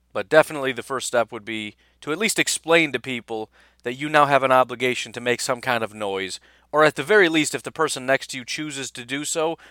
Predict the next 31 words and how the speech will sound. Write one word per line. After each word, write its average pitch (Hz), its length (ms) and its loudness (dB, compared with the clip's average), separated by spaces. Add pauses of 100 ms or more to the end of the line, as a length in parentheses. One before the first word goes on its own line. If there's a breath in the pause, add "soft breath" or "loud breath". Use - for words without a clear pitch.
(120 soft breath)
don't 233 220 4
you 143 140 -8
dare 92 300 0
tell 90 220 -8
them 82 140 -16
to 78 80 -16
stop. 104 380 -2 (400)
If 185 140 -6
you're 214 140 -2
too 240 180 -4
embarrassed 160 520 2
to 151 60 -6
get 143 200 2
up 143 140 4
and 123 80 -12
start 135 220 -4
screaming, 143 400 -8
that's 240 220 -2
fine. 208 340 -2 (180)
Just - 180 -6
sit - 260 -4
there 208 180 2
and 190 100 -8
let 202 140 2
it 185 80 -2
happen. 185 420 0 (800)
Encourage 151 580 0
them. 90 260 -6 (240)
"You 190 440 -8
go, 151 640 2 (840)
Joe. 170 560 -2